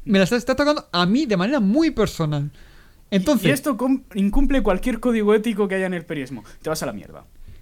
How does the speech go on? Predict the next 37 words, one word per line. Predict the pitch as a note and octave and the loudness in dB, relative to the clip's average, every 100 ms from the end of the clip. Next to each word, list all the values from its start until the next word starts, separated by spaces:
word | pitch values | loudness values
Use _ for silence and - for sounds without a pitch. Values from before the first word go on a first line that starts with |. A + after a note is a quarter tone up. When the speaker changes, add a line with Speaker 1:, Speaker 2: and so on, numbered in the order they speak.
| - | -14
Speaker 1:
Sí, | - G#3 | -4 -2
o | D#3+ | 0
sea, | E3+ | 2
no | A3 | 4
es | |
cuestión | A#3 C#4+ A3+ G3+ | 4 2 2 2
de, | F#3 E3+ E3 - | 2 -4 -8 -10
eh, | - F3+ F3 E3+ E3 D3+ D#3 E3 _ - - - | -2 0 0 0 -2 -4 -6 -10 _ -20 -16 -4
es | G3 | -2
que, | - A#3 - - - - - | -2 -6 -6 -10 -12 -14 -10
de | F#3 E3+ | -4 -2
que | F3 | 2
yo | G3 | 4
te | G#3 | 4
lo | |
esté | G3+ G3+ F#3+ | 2 2 -2
jodiendo. | E3+ E3 E3+ D#3+ C3+ - _ | 0 0 2 2 -2 -8 _
Es | G3 - | -6 -4
que | A3 | 0
tú | A#3 | 2
lo | |
estás | A3+ F#3 | 2 0
haciendo | D3+ E3 C#3+ C#3 | -2 -2 -2 -4
mal. | C#3+ C#3+ - | -2 -4 -6
Speaker 2:
Sí. | - - - - - - | -18 -16 -16 -16 -18 -4
Speaker 1:
Además, | F3 E3 F#3 D3+ - - - - - - | -2 0 -2 -4 -8 -16 -16 -18 -18 -6
es | G3+ | -2
una | G#3 G#3+ | 0 0
foto | G#3 G3+ | 2 2
de | |
Spider-Man | F#3+ - A3+ A#3+ C#4 | 0 2 2 2 -2
haciendo | - F3+ F#3 | -4 -4 -2
cosas | E3+ F3+ | -2 -2
malas | G3 G#3 B3+ - _ _ _ - | 0 0 -2 -8 _ _ _ -6
y | F#3+ | 0
por | G#3+ A3 - - - - - - - | 0 0 -4 -20 -20 -20 -20 -20 -2
motivos | F#3+ F#3+ C4 D#4+ | 2 4 4 2